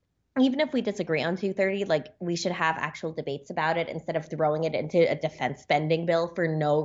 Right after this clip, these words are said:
reason. You know, there's even, uh, uh, conservatives on, um,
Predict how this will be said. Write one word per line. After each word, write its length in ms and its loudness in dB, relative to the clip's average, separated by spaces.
reason. 420 -2
You 160 4
know, 140 6
there's 240 0
even, 320 2
uh, 160 2
uh, 160 0
conservatives 640 -2
on, 320 0
um, 380 -4